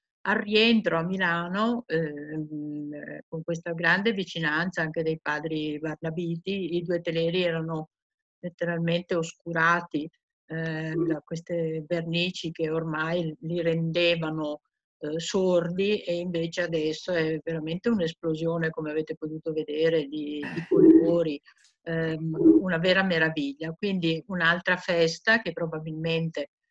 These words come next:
ehm, la consegna a Milano è prossima, perché credo che entro la prossima settimana verranno restituiti, però ci sarà una presentazione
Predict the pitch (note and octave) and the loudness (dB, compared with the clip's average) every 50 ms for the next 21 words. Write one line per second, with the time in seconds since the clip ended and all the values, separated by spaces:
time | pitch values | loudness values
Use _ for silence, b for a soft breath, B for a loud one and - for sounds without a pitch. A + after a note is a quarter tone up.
0 | _ _ _ _ _ _ _ - D#3 D#3 D3+ D3+ D3+ D3 D3+ D3 D3 D3 D3 D3 | _ _ _ _ _ _ _ -6 -4 -4 -2 -4 -4 -6 -8 -8 -8 -8 -8 -8
1 | D3 D3+ D#3 D#3+ D#3+ - E3+ E3 E3 E3+ E3 E3 D#3 D#3 D#3 D#3 D#3 D#3+ E3+ F3+ | -6 -4 -2 -4 -2 -2 -4 -4 -4 -2 -2 -2 -2 -2 -2 0 2 2 2 4
2 | F#3 G#3 G3+ F#3 F#3 E3 D#3+ D3 C#3+ D#3 D#3+ - - - F3+ F3+ F3 F3 E3 D#3+ | 4 4 4 4 4 2 0 2 2 0 -2 -4 -6 -6 -4 -2 -2 0 -2 -2
3 | E3 E3 - D3 C#3 C#3+ C#3+ C#3+ - D#3+ E3 E3 D#3+ - E3 D3 D3 C#3 D#3 D#3 | -4 -6 -8 -8 -8 -8 -8 -8 -6 -4 -4 -4 -4 -4 -6 -8 -8 -8 -8 -8
4 | D3+ D3+ - - D3+ C#3+ - - - C#3+ C#3 - - D#3 - _ D#3+ D#3 C#3+ D3 | -10 -10 -10 -10 -12 -12 -12 -12 -12 -12 -12 -12 -14 -18 -16 _ -10 -10 -8 -6
5 | D3+ D3 D3+ D#3+ E3 E3 E3 E3 D3+ D3+ D3+ D3+ D#3 D#3+ D#3+ E3 E3 - - _ | -6 -6 -4 -2 -2 0 0 -2 -2 -2 -4 -4 -4 -4 -4 -4 -6 -6 -10 _
6 | _ _ - C#3+ C#3+ C#3+ C#3+ - - E3+ - F#3+ F#3+ F#3 F#3 - F#3+ - - F3 | _ _ -8 -6 -6 -6 -8 -10 -12 -6 -2 -2 0 0 -2 -4 -6 -4 -2 0
7 | F3 F3+ F3+ F3+ F3 F3+ F3+ F#3 F#3 F3+ F#3 F3 F#3 - - F3 - _ _ - | 0 0 0 -2 -2 -2 -2 -2 0 0 -2 -4 -4 -4 -6 -6 -6 _ _ -6
8 | F#3 F3 F3 E3+ F3 F3 F3 - | -4 -2 -2 0 -2 -2 -4 -6